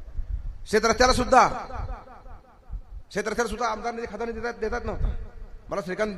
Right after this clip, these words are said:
लिखी दिलं उत्तर, जी श्रीकांत कलेक्टरने, की आमदार निधी वापरता येत नाही. मी सीएस साहेबाकडे जाऊन तो पुन्हा बदल करून आणला आणि आज आमदार निधीतून आपल्या या मतदारसंघामध्ये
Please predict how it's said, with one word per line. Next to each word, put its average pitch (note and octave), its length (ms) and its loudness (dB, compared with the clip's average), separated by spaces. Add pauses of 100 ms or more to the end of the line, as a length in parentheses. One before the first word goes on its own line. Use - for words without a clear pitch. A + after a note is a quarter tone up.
लिखी F#3+ 300 -2
दिलं G#3+ 140 0
उत्तर, F3+ 300 -4
जी C#3 240 -2
श्रीकांत C#3+ 220 -6
कलेक्टरने, A2+ 720 -10 (120)
की F3 60 -2
आमदार E3+ 240 0
निधी F#3 120 0
वापरता D3 320 0
येत B2+ 140 0
नाही. G#2+ 120 -10 (340)
मी F#3+ 100 -2
सीएस G3+ 300 -2
साहेबाकडे G#3 340 -2
जाऊन G3+ 260 -4
तो G#3+ 60 -6
पुन्हा F#3+ 240 -6
बदल D#3+ 460 -2
करून D3+ 200 -2
आणला A2 240 -8 (420)
आणि D#3+ 160 2
आज E3+ 160 4
आमदार E3 300 4
निधीतून F3 800 -2 (380)
आपल्या E3 260 2
या F3 440 6 (140)
मतदारसंघामध्ये F3 800 2